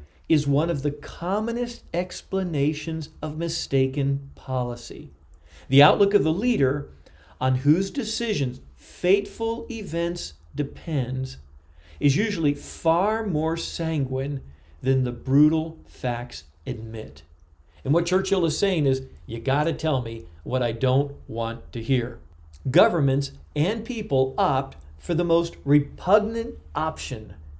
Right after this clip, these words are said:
refusing to recognize error, refusing to cut losses, refusing to change their course of action.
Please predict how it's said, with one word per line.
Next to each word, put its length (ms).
refusing 580
to 120
recognize 880
error, 420
refusing 480
to 80
cut 380
losses, 420
refusing 800
to 100
change 580
their 160
course 540
of 340
action. 580